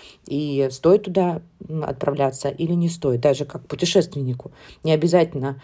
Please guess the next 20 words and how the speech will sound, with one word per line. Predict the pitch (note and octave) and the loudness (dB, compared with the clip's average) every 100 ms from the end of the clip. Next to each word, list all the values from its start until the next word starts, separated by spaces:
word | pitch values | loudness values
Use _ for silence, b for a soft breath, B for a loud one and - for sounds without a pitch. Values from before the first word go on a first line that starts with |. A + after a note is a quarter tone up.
| B B - - | B B -12 2
человеку, | E3+ D#3 - - C#3 C#3 | 4 6 4 2 4 4
который | C3 - C#3 C3 | 4 2 2 0
там | A#2 | -4
собирается | - C3 - | -2 -2 0
карточку | C#3 B2 - - | -2 -2 -10 -8
себе | C3 | -2
банковскую | B2 C3 B2+ - D3 | 0 -2 -4 -10 -6
делать, | C3 B2 B2 - | -4 -6 -8 -8
а | |
просто | B2+ E3+ D3+ - B2+ - - | 0 4 4 0 -8 -8 -16
вот | B2 | 0
я | D#3+ | 0
теперь | - E3+ | 2 -4
хочу | - C#3+ A3+ | -2 -2 -2
поехать | - C3 D#3+ E3+ - | 0 0 0 -2 -8
как | - - | -14 -8
турист. | D3+ C3 B2 - B B B - | -6 -6 -8 -12 B B B -4
Могу, | D3 C#3+ G3 B3 B B - | -2 2 2 2 B B -6
не | D#3 | -2
могу, | D3 C#3 D3 F#3+ A#3 | 0 -2 2 2 2